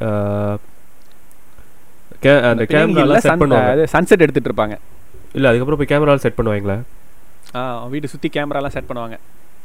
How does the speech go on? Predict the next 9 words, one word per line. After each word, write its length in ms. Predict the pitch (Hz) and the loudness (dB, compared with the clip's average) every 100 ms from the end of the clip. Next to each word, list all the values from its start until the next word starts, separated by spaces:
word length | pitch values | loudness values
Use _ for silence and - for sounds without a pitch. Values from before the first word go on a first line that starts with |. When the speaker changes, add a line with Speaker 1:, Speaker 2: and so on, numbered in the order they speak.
| - - 151 | -12 -12 -10
Speaker 2:
ம், 180 | 120 117 - - - - | -10 -10 -12 -12 -12 -4
பேய் 160 | 160 147 | -2 -2
பிடிக்கிறதுக்கு. 420 | 127 117 107 107 - - - - - - - - - | -2 -4 -4 -6 -8 -10 -12 -12 -12 -12 -12 -12 0
Speaker 1:
பேய், 280 | 123 127 123 117 | 2 4 2 -2
ஆ, 240 | 110 107 101 | -2 -4 -4
பேய 280 | 120 123 120 113 110 107 104 107 - | -2 -2 0 -2 -4 -6 -8 -8 -2
கேமரால 360 | 139 165 139 113 | 0 2 2 2
பிடிக்கிறதுக்கு. 400 | 110 107 98 101 104 - - - - - - | 2 0 -2 -4 -4 -6 -12 -12 -12 -12 -8
Speaker 2:
ஓகே. 400 | 113 110 127 | -6 -4 -6